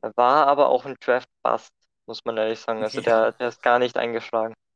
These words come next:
Speaker 2: <laughs> Zweitrunden-Pick verschwendet.
Speaker 1: Ja.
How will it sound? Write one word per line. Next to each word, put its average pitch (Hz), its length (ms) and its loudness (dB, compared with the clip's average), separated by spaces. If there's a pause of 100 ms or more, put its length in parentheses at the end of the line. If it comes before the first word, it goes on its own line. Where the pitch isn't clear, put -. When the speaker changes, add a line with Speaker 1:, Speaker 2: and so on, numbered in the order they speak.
(260)
Speaker 2:
<laughs> - 540 -20
Zweitrunden-Pick 92 1080 -10
verschwendet. 87 720 -8
Speaker 1:
Ja. - 100 -18